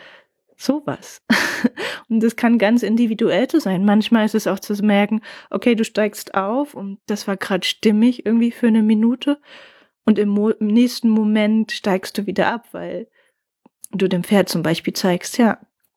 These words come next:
ich hab dich gehört, ich hab dich in deinem Bedürfnis gesehen“ und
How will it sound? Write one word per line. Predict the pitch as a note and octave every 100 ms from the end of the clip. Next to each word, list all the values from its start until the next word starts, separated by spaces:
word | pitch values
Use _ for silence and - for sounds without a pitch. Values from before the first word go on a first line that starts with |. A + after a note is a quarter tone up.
| _ _ - -
ich | -
hab | G#3 -
dich | F3+
gehört, | - F#3+ A3 A3+ -
ich | -
hab | - -
dich | A3 G#3 - - _ _ _ _ _ _ _
in | - G3
deinem | F#3+ G3
Bedürfnis | G3 G#3 A3+ G#3 G3+
gesehen“ | - A3 B3 A3+ F#3+ -
und | F#3+ F#3+ - -